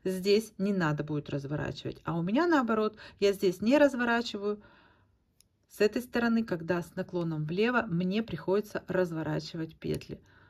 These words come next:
Всё, я верну их обратно. То есть смотрите, что у нас получилось.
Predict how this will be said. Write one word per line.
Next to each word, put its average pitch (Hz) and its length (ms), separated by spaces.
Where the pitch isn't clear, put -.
Всё, - 180
я 151 220
верну 170 380
их - 180
обратно. 254 580
То 226 120
есть 196 180
смотрите, 226 420
что - 240
у 269 100
нас 220 320
получилось. 185 840